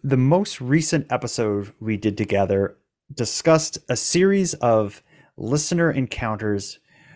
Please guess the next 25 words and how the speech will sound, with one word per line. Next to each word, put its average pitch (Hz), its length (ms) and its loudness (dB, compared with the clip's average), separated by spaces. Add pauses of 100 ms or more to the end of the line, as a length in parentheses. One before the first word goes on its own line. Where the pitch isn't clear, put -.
(180)
with, - 420 0 (540)
they 123 160 2
were 110 140 4
all 120 240 6
creepy 107 360 -4
guys, 85 400 -6
as 95 140 -6
it 92 100 -10
turned 95 300 -6
out. 82 240 -10 (400)
Uh, 98 300 2 (360)
we 151 180 6
have 147 200 4
some 131 480 2 (320)
feedback 104 540 -2
about 60 220 -4
it. - 140 -8 (680)
The 120 80 0
first 208 400 2
one, 185 420 2 (800)
this 185 180 4
is 220 120 2
just - 260 2 (220)
general 147 500 4
advice 104 720 0